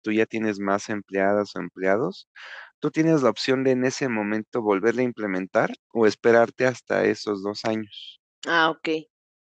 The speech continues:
Speaker 1: Entonces,
Speaker 2: Oh.
Speaker 1: ahí es como esa parte libre de esa elección, porque finalmente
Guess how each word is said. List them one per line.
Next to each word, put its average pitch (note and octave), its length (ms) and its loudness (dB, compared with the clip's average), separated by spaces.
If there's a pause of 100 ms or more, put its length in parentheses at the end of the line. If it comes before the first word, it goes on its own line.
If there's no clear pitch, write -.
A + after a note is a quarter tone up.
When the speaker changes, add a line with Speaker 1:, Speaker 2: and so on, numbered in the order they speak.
(280)
Speaker 1:
Entonces, A#2 460 2
Speaker 2:
Oh. - 0 -
Speaker 1:
ahí A2+ 240 6
es A#2+ 120 0
como B2 260 -4
esa G#2+ 200 -2
parte A2 520 0 (480)
libre A2 460 2
de G#2 120 4
esa A2+ 180 -2
elección, A2+ 440 -2
porque - 300 -10
finalmente A2+ 760 0